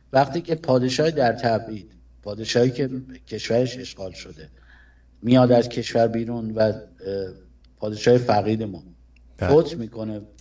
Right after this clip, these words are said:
Speaker 1: ولی عهدش بر اساس همون قانون اساسی
Speaker 2: بله.
Speaker 1: موظف هست بیاد سکان رو به دست بگیره، برای اینکه نیروهای حول محور پادشاهی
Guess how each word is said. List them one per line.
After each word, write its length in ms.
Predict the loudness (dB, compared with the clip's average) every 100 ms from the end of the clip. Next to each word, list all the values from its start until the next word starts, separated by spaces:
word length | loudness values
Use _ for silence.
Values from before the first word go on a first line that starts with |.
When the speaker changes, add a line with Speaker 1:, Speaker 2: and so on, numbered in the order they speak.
| -20 _ _ _ -4 2
Speaker 1:
ولی 340 | 2 0 -6
عهدش 520 | -4 -4 -4 -8 -8
بر 180 | -2 -2
اساس 440 | 0 -2 -2 -4
همون 260 | -2 0 0
قانون 360 | -2 -8 -12 -16
اساسی 320 | -20 -20 -20 _ _
Speaker 2:
بله. 160 | -4 -4 0
Speaker 1:
موظف 680 | 2 4 4 4 4 2 0
هست 420 | -14 -18 -20 -20 -20 -20 -20 _ _ _
بیاد 300 | -4 2 2
سکان 500 | 2 0 0 2 0
رو 80 | 0
به 80 | -2
دست 320 | -2 -2 -2
بگیره، 260 | -6 -4 0
برای 280 | 4 4 4
اینکه 380 | 0 0 -2 -2 -16 -20 _ _ -10
نیروهای 720 | -6 -4 -4 -2 2 4 4
حول 400 | 2 -2 -4 -4
محور 420 | -4 0 2 4
پادشاهی 840 | 2 -6 -10 -10 -8 -6 -6 -8